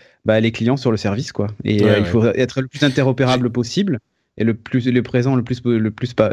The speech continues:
Speaker 1: enfin, le présent partout le plus possible. Donc, euh, c'est la bonne période, ça. C'est peut-être
Speaker 2: Il y
Speaker 1: une
Speaker 2: avait
Speaker 1: période de
Speaker 2: une,
Speaker 1: crise.
Speaker 2: euh,
Speaker 1: C'est arrivé par le passé déjà, ça.
Speaker 2: Il y avait une, euh, un, un article, je crois que c'est John Gruber qui l'a écrit,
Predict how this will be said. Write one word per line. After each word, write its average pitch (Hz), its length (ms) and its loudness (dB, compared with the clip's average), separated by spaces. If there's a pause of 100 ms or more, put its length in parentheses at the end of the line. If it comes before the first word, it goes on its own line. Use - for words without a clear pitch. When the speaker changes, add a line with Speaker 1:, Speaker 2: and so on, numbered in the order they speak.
(100)
Speaker 1:
enfin, 104 180 2
le 101 280 0
présent 120 300 2
partout 127 300 -2
le 127 60 2
plus 120 180 -4
possible. 123 320 -2
Donc, 110 240 -2
euh, 101 220 -2 (340)
c'est - 160 0
la 143 60 4
bonne 226 180 2
période, 196 300 2
ça. 117 280 -8
C'est - 140 -14
peut-être 147 140 0
Speaker 2:
Il - 20 0
y 143 40 4
Speaker 1:
une - 20 2
Speaker 2:
avait 143 140 2
Speaker 1:
période 165 140 0
de 160 60 -2
Speaker 2:
une, 156 80 0
Speaker 1:
crise. 143 220 0
Speaker 2:
euh, - 20 -8
Speaker 1:
C'est 151 60 0
arrivé 185 240 0
par 151 160 0
le 131 40 -4
passé 127 280 -8
déjà, 110 260 -6
ça. - 120 -18 (500)
Speaker 2:
Il 123 40 0
y 120 40 4
avait 127 180 2
une, 151 300 -2
euh, 120 280 2
un, 123 260 -2
un 117 280 0
article, - 380 -4
je 135 60 0
crois 220 180 -2
que - 40 -10
c'est 143 160 -2
John 156 220 0
Gruber 147 400 0
qui - 100 -8
l'a 107 120 -2
écrit, 175 400 -6